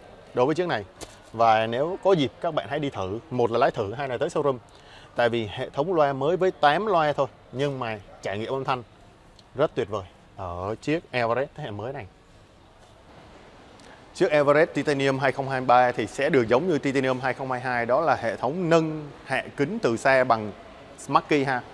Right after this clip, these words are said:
Thì dễ lắm. Các bạn chỉ cần nhấn một lần mở, mở lốc cửa nè. Lần thứ hai các bạn sẽ giữ cái mở lốc cửa đó luôn. Thì các kính sẽ tự động được hạ xuống.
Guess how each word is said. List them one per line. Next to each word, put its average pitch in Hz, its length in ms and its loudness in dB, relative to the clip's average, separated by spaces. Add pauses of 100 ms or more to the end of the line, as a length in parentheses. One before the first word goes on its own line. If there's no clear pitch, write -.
(360)
Thì 110 340 0 (220)
dễ 113 180 2
lắm. 170 140 4 (460)
Các 160 100 8
bạn 120 200 8
chỉ 117 80 -2
cần 110 180 2
nhấn 147 280 4
một 127 140 2
lần 113 240 6 (100)
mở, 104 320 -2 (160)
mở 98 200 0
lốc 147 180 4
cửa 98 140 -2
nè. 107 140 -4 (540)
Lần 117 140 4
thứ 139 80 0
hai 147 140 4
các 156 120 4
bạn 113 140 0
sẽ 143 100 0
giữ 151 340 4
cái 202 100 4
mở 104 140 2
lốc 156 180 4
cửa 101 120 0
đó 127 100 4
luôn. 135 220 4 (320)
Thì 113 160 0
các 156 260 -2
kính 156 200 4
sẽ 190 140 2 (100)
tự 135 120 4
động 127 200 0
được 147 120 -4
hạ 117 160 -4
xuống. 143 260 -2